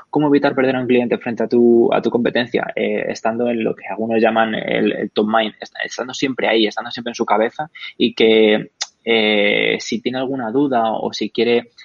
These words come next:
eh, resolver alguno de sus problemas, seas tú su, su prioridad a la hora de contactar con alguien.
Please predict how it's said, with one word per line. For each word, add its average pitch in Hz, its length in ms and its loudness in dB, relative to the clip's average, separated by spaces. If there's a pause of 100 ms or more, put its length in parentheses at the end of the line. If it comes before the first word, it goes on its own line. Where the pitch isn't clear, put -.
(100)
eh, 107 460 0
resolver - 360 -12
alguno 117 280 -2
de 107 80 -8
sus 107 100 -14
problemas, 120 480 -4 (240)
seas 113 500 -2 (140)
tú 127 240 4
su, 107 720 0 (760)
su 117 160 -4
prioridad 110 420 -2
a 127 80 -4
la 113 100 0
hora 107 120 0
de 104 100 -4
contactar 104 480 -8
con 107 140 -8
alguien. 101 360 -8